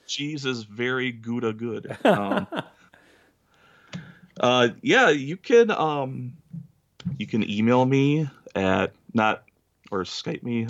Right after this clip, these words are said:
Speaker 1: uh, email at, uh, the recycled gamer at gmail dot com. That's all one word, one word. Um, folks that know me that can call me, call me.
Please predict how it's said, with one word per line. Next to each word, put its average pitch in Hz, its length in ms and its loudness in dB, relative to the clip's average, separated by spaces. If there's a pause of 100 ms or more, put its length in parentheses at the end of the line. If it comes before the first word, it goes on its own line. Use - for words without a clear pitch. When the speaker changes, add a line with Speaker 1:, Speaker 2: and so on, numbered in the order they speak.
Speaker 1:
uh, 101 540 -2 (1300)
email 104 360 4
at, 92 180 2 (760)
uh, 87 600 -2
the 107 640 2
recycled 104 680 0
gamer 110 600 -4 (140)
at 87 320 -2
gmail 98 420 -4
dot 95 180 -4
com. 113 400 -6 (140)
That's - 140 -4
all 92 160 4
one 95 180 0
word, 98 360 -2 (240)
one 95 180 -4
word. 101 240 0 (760)
Um, 92 680 0 (720)
folks - 340 0
that 101 160 2
know 98 180 2
me 113 280 -2
that 98 320 -4 (320)
can 92 180 -6
call 95 260 0
me, 127 200 -6
call 151 260 0
me. 110 240 -4